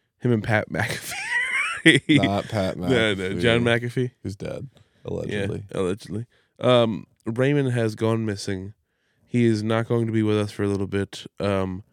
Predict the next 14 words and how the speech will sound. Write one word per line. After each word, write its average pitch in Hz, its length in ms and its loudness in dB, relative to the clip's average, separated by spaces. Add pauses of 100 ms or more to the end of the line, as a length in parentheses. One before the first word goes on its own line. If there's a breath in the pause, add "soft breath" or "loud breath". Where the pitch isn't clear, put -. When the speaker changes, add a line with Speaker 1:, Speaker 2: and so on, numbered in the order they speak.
(380)
Speaker 1:
I 110 80 2
have 117 180 4
been 117 140 -2
getting 110 220 2
brief 104 380 -2
radio 107 340 2
contacts 98 480 -4
from 101 200 -6
him, 95 160 -4
so - 120 -6
you 98 140 0
will 110 120 2
be 107 140 0
hearing, 101 480 -2